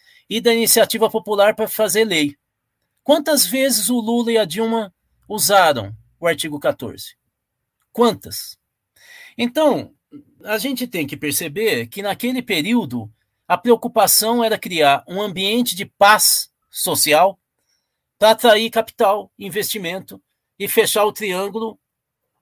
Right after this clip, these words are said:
rooseveltiano. Havia uma intenção por trás. Intenção. Então, você tem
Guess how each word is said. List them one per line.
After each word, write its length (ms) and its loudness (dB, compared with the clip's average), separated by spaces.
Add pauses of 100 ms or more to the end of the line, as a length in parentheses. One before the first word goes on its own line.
(600)
rooseveltiano. 960 0 (180)
Havia 300 4
uma 160 2
intenção 680 2
por 160 -10
trás. 460 -16 (920)
Intenção. 720 0 (880)
Então, 540 -2
você 260 0
tem 240 -6